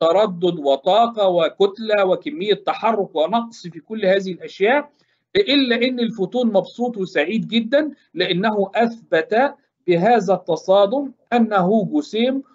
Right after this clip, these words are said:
وأنه له كتلة وأن، آه، آه، آه، له خصائص جسيمية، وهذا ما أثبتته ظاهرة كومتون بالنسبة للفوتون. أما الإلكترون على الجانب الآخر فتلاقيه زعلان خالص وواخد على خاطره،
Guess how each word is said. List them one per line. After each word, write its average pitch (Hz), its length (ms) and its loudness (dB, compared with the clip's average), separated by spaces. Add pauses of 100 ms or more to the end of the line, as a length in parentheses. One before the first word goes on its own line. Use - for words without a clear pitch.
وأنه 180 640 2
له 196 300 2
كتلة 240 500 0 (200)
وأن، 220 520 0
آه، 196 40 2
آه، 180 300 2
آه، 143 760 2 (120)
له 214 220 2
خصائص 185 600 0
جسيمية، 202 760 -2 (180)
وهذا 180 580 0
ما 180 280 -2
أثبتته 165 640 -4
ظاهرة 156 420 0
كومتون 190 600 -2
بالنسبة 117 420 -4
للفوتون. 214 640 0 (1200)
أما 320 200 2
الإلكترون 269 600 0
على 247 180 2
الجانب 247 360 -2
الآخر 262 580 -2 (300)
فتلاقيه 240 460 -2
زعلان 233 540 0
خالص 254 480 -4 (260)
وواخد 220 560 2
على 208 220 2
خاطره، 240 500 -4